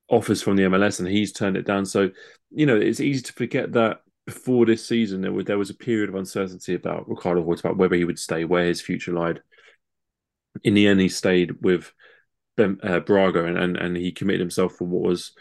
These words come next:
Braga's most successful season in, in a long time. He played thirty games this season, scored fourteen goals, got eight assists, great numbers, helped his team into the Champions League, and I think he's never looked more like, uh, a Braga legend than he does now.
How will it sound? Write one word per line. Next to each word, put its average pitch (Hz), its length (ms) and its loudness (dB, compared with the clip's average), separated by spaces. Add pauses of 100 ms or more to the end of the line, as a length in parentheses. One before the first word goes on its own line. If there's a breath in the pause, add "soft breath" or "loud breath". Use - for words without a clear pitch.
(460 soft breath)
Braga's 92 400 4
most 95 160 -2
successful - 420 -6
season 90 320 0
in, 85 180 -2
in 92 200 -2
a 90 80 0
long 98 320 2
time. 95 420 -4 (280 soft breath)
He - 80 -8
played 98 220 4
thirty 95 360 2
games 92 240 0
this 90 140 -8
season, 101 320 0
scored 95 240 -4
fourteen 92 480 -2
goals, 98 280 0
got - 180 -4
eight 87 120 0
assists, - 380 -4
great 95 260 0
numbers, 104 420 -2
helped - 300 0
his 98 100 -4
team 98 400 -2 (560 loud breath)
into 98 180 0
the 95 100 2
Champions 95 520 0
League, 107 300 4
and 101 120 2
I 98 100 2
think 110 200 -2
he's 101 180 -6
never 110 320 2
looked 104 360 -2
more 101 420 2
like, 95 460 -4 (400)
uh, 92 220 4
a 98 40 2
Braga 101 360 4
legend 95 320 2
than 82 80 -6
he 87 80 -2
does 95 200 -2
now. 113 300 -6